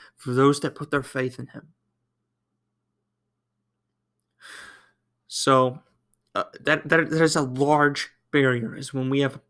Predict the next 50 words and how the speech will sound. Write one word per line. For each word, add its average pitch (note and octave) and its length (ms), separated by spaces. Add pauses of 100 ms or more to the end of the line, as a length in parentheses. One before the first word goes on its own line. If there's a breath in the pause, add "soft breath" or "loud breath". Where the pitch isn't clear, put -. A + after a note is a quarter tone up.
(240)
when C#3+ 220
you G3 160
are D3 120
a B2+ 100
pessimistic F#3 720
person C#3 440
and C3 160
you D#3+ 120
believe, D3+ 440 (400 loud breath)
'cause D3 180
when D#3+ 140
you're A#3 100
a G#3+ 60
pessimistic F#3+ 640
person, F#3+ 480 (260 loud breath)
you G3+ 220
believe, F#3 520 (140)
obviously F#3 460
you D3+ 100
must D#3+ 240
either D3+ 240
have C#3 320 (120)
harbored F#3+ 360
a C#3+ 40
belief B2+ 280 (220 loud breath)
that C3+ 100
there C3+ 180
is G3+ 220
no F#3+ 140
God A#2 420 (220)
and C3 120
that C3 140
the D3 80
world D#3 320
is C3+ 100
just - 220
working D3+ 340
against D3 420
you, A#2+ 120
or F#3 200
you A3 120
harbor E3+ 320
the D#3 80
belief D3+ 300
that C#3+ 140
God D3 360
is F3+ 220
working C3 440
against B2 460
you. - 140